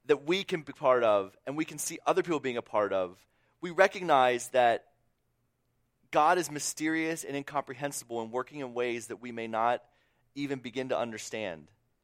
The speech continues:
But we also then realize that any little act, any little thing we do can make a pretty huge difference in the world. So as, as you go to do the campaign this week, if you're able to take part in that,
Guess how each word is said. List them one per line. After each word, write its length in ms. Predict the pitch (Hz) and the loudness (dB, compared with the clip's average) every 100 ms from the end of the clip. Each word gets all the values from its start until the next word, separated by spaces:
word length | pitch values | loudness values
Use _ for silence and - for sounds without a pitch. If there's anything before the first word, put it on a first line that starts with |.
| _ _ _ _ _ _ _ _ - | _ _ _ _ _ _ _ _ 2
But 120 | 170 | 8
we 100 | 175 | 12
also 300 | 180 - 220 | 12 10 6
then 200 | 175 147 | 2 2
realize 640 | 143 131 120 113 113 117 | 4 4 6 4 2 -2
that 160 | 127 110 _ 165 | -2 -2 _ -2
any 280 | 185 214 | -2 -2
little 520 | 196 165 160 156 147 - - | 0 4 6 8 6 0 -4
act, 420 | 127 101 110 - - | -4 -4 -8 -10 -4
any 260 | 170 190 | -2 0
little 240 | 170 160 147 | 0 0 0
thing 280 | 151 147 | -4 -6
we 160 | 135 131 | -6 -8
do 520 | 113 131 117 104 101 _ _ _ _ _ _ - | -4 -2 0 -2 -8 _ _ _ _ _ _ -12
can 200 | 160 147 | -8 -2
make 460 | 160 160 - - - _ _ | 0 0 -4 -14 -20 _ _
a 20 | - | -18
pretty 260 | - 220 | -10 -10
huge 280 | 208 185 143 | -10 -12 -6
difference 300 | 160 139 123 | -6 -4 -8
in 60 | 113 | -8
the 80 | |
world. 300 | 101 87 80 67 _ _ _ _ _ _ _ _ _ _ _ _ _ _ _ | -8 -8 -10 -12 _ _ _ _ _ _ _ _ _ _ _ _ _ _ _
So 240 | - 220 208 | 6 8 10
as, 320 | 202 180 - | 8 6 -2
as 120 | 180 185 | -2 2
you 60 | |
go 160 | 185 233 | 8 8
to 80 | 208 | 8
do 80 | |
the 100 | 196 | -2
campaign 400 | 185 175 156 185 | 0 0 0 -2
this 160 | 170 143 | -2 -4
week, 160 | 123 117 | -6 -6
if 80 | |
you're 120 | 139 160 | -2 0
able 120 | 160 | 0
to 80 | 151 | -4
take 160 | 139 | -6
part 240 | - 156 147 | 2 2 4
in 60 | |
that, 300 | 120 98 - | -2 -4 -6